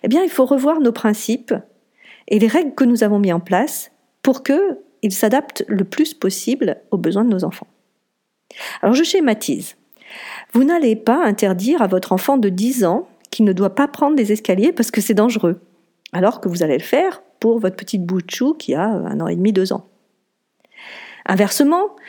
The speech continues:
vous n'allez pas lâcher la main de votre petit, euh, qui est, sait à peine marcher dans la rue pour qu'il expérimente par lui-même la traversée du passage piéton.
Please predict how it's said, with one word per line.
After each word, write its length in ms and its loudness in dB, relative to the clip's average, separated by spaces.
vous 80 2
n'allez 220 4
pas 160 2
lâcher 380 2
la 100 4
main 400 2
de 280 2
votre 420 0
petit, 420 0
euh, 340 0
qui 240 -6
est, 300 2
sait 160 -8
à 80 -2
peine 200 2
marcher 680 0
dans 160 2
la 120 4
rue 200 2
pour 140 0
qu'il 160 0
expérimente 800 0
par 260 0
lui-même 440 2
la 220 0
traversée 520 0
du 100 -4
passage 380 0
piéton. 320 -4